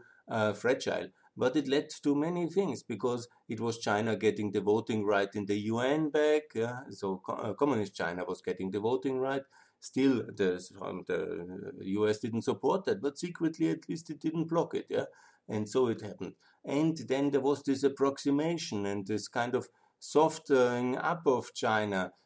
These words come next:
during this very complicated moment still of the succession struggle of, uh, of, uh, of, uh,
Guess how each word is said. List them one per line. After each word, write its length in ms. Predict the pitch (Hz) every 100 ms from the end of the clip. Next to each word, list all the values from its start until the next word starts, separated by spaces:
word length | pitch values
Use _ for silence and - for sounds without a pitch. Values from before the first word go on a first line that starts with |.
| _ -
during 360 | 123 131 123
this 220 | 110 110 117
very 240 | 120 117
complicated 920 | 107 117 113 117 95 110 107 110 98
moment 400 | 107 117 120 104
still 400 | - - 110 107
of 100 | 104
the 100 | 113
succession 680 | - 101 - 107 101 113 101
struggle 500 | 101 - 104 - 104 196 - _
of, 340 | - 110 104 -
uh, 300 | 104 98 95 98 -
of, 280 | 107 95 -
uh, 240 | 95 92 90 - _ _ _
of, 380 | - 95 92 - -
uh, 220 | 101 95